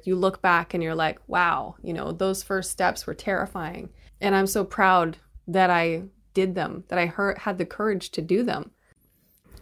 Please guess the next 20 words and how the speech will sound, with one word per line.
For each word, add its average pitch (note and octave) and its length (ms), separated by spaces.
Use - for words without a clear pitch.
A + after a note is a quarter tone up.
The A3 100
other A3+ 120
thing A#3 160
that G3+ 80
I F3 80
wanted E3+ 300
to D#3+ 320
discuss E3+ 400
today E3+ 320
was, D#3 760
um, D3+ 680
victim E3 580
mentality. D#3 800
When, E3 440
when G#3+ 680
you B3+ 560
act G#3+ 340
like A#3+ 180
a A#3+ 40
victim A#3+ 480